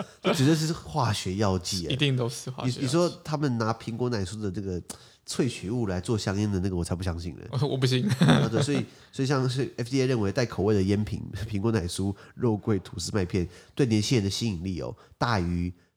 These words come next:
Speaker 1: 对成年人、对成年瘾君子的好处。什么意思？就是那些带口味的电子烟过度吸引青少年使用电子烟。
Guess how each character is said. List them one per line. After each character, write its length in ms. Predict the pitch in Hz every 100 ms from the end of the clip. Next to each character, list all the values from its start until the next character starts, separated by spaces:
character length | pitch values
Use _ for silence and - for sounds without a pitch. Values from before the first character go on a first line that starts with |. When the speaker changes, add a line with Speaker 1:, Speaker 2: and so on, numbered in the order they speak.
| _ -
Speaker 1:
对 160 | 117
成 180 | - 95
年 180 | 104 101
人、 200 | 92 85 87
对 140 | 131
成 220 | 117 107 101
年 180 | 101 - _ -
瘾 120 | 101
君 160 | 107
子 80 | 107
的 80 | 92
好 200 | - -
处。 120 | -
什 120 | 85
么 80 | 98
意 80 | 120
思？ 160 | - -
就 120 | 110
是 120 | 120
那 40 |
些 80 | 120
带 120 | 127
口 140 | 120 87
味 140 | 101
的 80 | 87
电 220 | 80 101
子 100 | 82 90
烟 180 | 101 - - _
过 200 | - 147
度 220 | 107 123 104
吸 220 | - 113
引 240 | 113 90
青 180 | 82 107
少 140 | 107 95
年 160 | 85
使 220 | - -
用 120 | 76 90
电 160 | 87
子 140 | 78 50
烟。 180 | 50